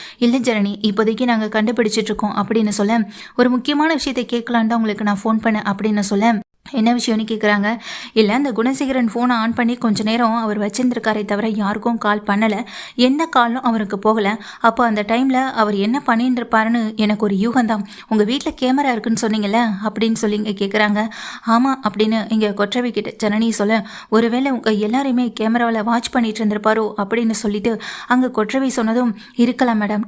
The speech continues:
நீங்க சொல்றது. நீங்க அப்படிப்பட்ட ஆளு தானே அந்த குணசேகரன். நிச்சயமா நாங்க இந்த வீட்ல என்ன பண்றோம், என்ன பிளான் பண்றோம், அடுத்து நாங்க என்ன செய்ய போறோம், இது எல்லாத்தையுமே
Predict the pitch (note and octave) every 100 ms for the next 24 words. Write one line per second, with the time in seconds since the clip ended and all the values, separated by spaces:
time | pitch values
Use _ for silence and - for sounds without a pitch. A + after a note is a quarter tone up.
0 | - G#3+ G#3+ G#3 G#3+ A3 A3 G#3+ - -
1 | A#3 G#3+ G3+ C4+ C4+ B3 A#3+ A3 A#3+ A3+
2 | A3+ G3 G#3 A3 A3 G#3+ A3 G3 - -
3 | A3 - C4+ A#3+ B3 A3+ A3 G#3+ G#3 A3+
4 | A#3+ G#3+ G#3 B3+ B3+ A3 G#3+ G3+ - -
5 | A#3+ C4 D#4+ C#4 A#3+ B3+ B3 G#3+ G#3+ G3+
6 | A3+ A#3+ C4+ A#3 A3 A#3+ C4+ A#3 A3 A3
7 | G#3 G#3+ A3 A3 A3 A#3 A3+ A#3+